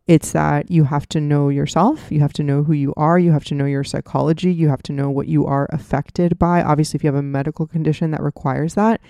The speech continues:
then that needs to be prioritized and looked at and really, really taken into consideration. Um, at this point for me, and for most of the people that I coach that don't have a lot of these pre-existing conditions, because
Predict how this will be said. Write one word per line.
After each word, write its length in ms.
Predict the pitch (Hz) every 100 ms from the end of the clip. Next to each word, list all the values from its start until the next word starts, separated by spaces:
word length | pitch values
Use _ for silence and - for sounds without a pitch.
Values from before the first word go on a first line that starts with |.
| - - - _ -
then 160 | 151
that 240 | 143 147 156
needs 240 | 151 -
to 80 | 151
be 100 | 143
prioritized 920 | - 135 135 143 147 139 131 139 -
and 160 | - 139
looked 260 | 135 - -
at 360 | 143 139 135 -
and 280 | 143 139 135
really, 420 | 135 156 196 165
really 280 | 147 139 131
taken 360 | 147 131 143
into 520 | 135 139 - 139 139
consideration. 920 | 139 - 143 143 131 147 151 147 135 160 - - -
Um, 640 | - 143 139 - - - -
at 180 | 175 165
this 180 | 170 165
point 300 | - 165 160
for 160 | - 143
me, 460 | 156 175 151 143
and 360 | 143 - 147 143
for 120 | 160
most 220 | 147 139
of 40 | 139
the 60 |
people 240 | - 143 139
that 80 |
I 80 | 131
coach 320 | - 262 -
that 100 | 160
don't 140 | 151 151
have 180 | 151 147
a 40 |
lot 120 | 143
of 80 | 143
these 160 | 143 139
pre-existing 560 | 160 143 143 - 139
conditions, 600 | 139 151 175 - 165 160
because 340 | 156 160 147